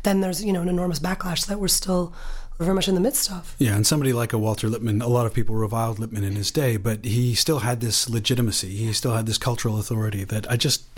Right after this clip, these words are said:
Speaker 2: I just don't see anybody today really being able to command that space where even if you disagree with them
Speaker 1: You have to take
Speaker 2: passionately,
Speaker 1: them seriously.
Speaker 2: you have to take them seriously. You have to take their ideas seriously. And there's a certain decorum and there's a certain,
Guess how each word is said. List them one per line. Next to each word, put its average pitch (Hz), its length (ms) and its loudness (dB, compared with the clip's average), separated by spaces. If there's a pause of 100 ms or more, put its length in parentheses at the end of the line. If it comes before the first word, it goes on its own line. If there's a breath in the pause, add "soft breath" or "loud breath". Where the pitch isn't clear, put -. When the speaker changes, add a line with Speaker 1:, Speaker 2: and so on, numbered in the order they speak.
(340 loud breath)
Speaker 2:
I 120 80 2
just 135 180 2
don't 135 140 0
see 135 100 2
anybody 110 340 0
today 110 360 0
really 104 240 2
being 104 260 2
able 107 160 0
to 104 60 -4
command 113 360 2
that 110 140 -2
space - 340 -2
where 120 120 -2
even 151 200 4
if 135 120 -2
you 127 80 -2
disagree 110 400 -2
with 104 140 -6
them 98 200 -6 (480 loud breath)
Speaker 1:
You - 80 6
have 214 140 6
to - 80 2
take 190 160 -2
Speaker 2:
passionately, - 40 -10
Speaker 1:
them 190 120 -2
seriously. 202 420 -2
Speaker 2:
you 123 80 4
have 123 120 -2
to 127 60 -4
take 120 160 0
them 104 120 -2
seriously. 107 400 -4
You 110 60 2
have 110 80 0
to - 80 -6
take 123 120 2
their 107 160 0
ideas 147 260 2
seriously. 120 460 2
And 120 140 2
there's 123 120 4
a 135 60 2
certain 135 240 2
decorum 120 420 2
and 107 80 0
there's 107 160 -2
a 110 80 -2
certain, 110 400 0